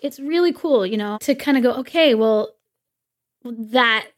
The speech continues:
that there's a range of experience that we see across people, and,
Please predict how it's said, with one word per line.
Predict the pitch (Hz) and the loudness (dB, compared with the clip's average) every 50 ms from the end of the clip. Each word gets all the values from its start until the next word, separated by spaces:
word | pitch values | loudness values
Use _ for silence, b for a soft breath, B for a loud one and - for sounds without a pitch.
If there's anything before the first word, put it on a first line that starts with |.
| _ - | _ -4
that | 254 240 | -2 0
there's | 220 254 247 233 | 2 2 2 2
a | 262 | 2
range | 240 233 240 233 240 240 233 214 202 185 185 - - | 2 2 2 2 2 2 2 2 0 -2 -6 -6 -4
of | 254 226 220 | -2 0 0
experience | 208 208 - - - - 214 214 220 214 208 196 151 147 - - - - - | 0 -2 -4 -8 -4 -2 0 0 0 0 -2 -2 -4 -6 -10 -14 -16 -12 -6
that | 226 220 214 202 196 190 190 190 | -2 0 0 2 0 -2 -4 -6
we | 202 196 | -8 -10
see | - - - 247 233 220 202 | -10 -8 -2 2 2 2 2
across | 190 - - 202 190 185 - _ | 2 -2 -8 -10 -10 -10 -14 _
people, | _ - 240 240 - 196 175 175 | _ -12 -10 -8 -8 -10 -10 -10
and, | 185 190 185 175 180 185 | -12 -14 -14 -16 -18 -20